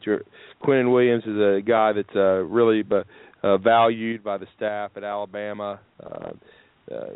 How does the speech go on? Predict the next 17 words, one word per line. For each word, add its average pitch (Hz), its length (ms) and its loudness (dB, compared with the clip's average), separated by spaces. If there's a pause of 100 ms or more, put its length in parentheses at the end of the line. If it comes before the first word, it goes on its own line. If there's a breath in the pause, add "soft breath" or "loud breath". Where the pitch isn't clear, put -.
(160)
Bo 113 180 4
Davis 110 420 2
really 110 300 4
likes 104 380 2
him 104 140 -4
a 95 60 0
lot, 98 420 2 (220)
and, 92 320 -10
uh, 95 280 -4 (340 soft breath)
and 104 240 -2
I 104 240 6
can, 110 160 -2
I 107 160 4
can 107 140 -14
tell 110 300 -6
you 101 180 -8
that 95 140 -10